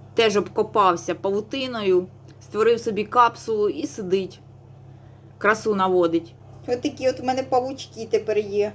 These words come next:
Звісно, я їх за кілька годин випущу в живу природу.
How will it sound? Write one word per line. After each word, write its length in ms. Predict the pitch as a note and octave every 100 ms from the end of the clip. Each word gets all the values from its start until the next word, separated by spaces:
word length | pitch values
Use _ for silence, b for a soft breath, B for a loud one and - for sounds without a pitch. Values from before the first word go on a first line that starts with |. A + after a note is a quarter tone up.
| -
Звісно, 360 | F3 A#3+ D4 B3
я 220 | A#3 A#3+
їх 100 | A3+
за 220 | G3+ A3
кілька 540 | G#3+ A#3+ A3+ A#3 G#3 F#3
годин 420 | G3+ G3 G#3+ F#3+
випущу 680 | F#3+ A3 A3 B3+ - E4+ F4 - - -
в 100 | F3
живу 300 | F3 C4 B3+
природу. 720 | A#3 A#3+ C4+ A3 A#3+ B3 C#4+